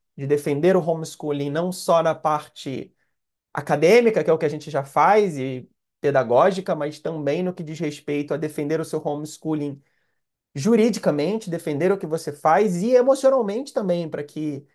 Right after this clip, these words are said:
é, a gente não perca o nosso, a nossa motivação e a nossa energia nisso por conta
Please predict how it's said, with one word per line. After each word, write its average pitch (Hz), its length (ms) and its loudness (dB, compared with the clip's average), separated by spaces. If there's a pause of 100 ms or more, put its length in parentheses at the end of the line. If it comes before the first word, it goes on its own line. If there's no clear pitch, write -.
(360)
é, 139 260 -2
a 139 180 -2
gente 143 380 -6
não 160 380 -2 (180)
perca 214 640 4 (100)
o 147 120 -6
nosso, 151 420 -4
a 147 80 -2
nossa 139 240 -2
motivação 156 1040 -2 (340)
e 147 120 0
a 147 60 2
nossa 147 260 0
energia 151 640 2
nisso 185 460 -4
por 185 220 -8
conta 170 540 -4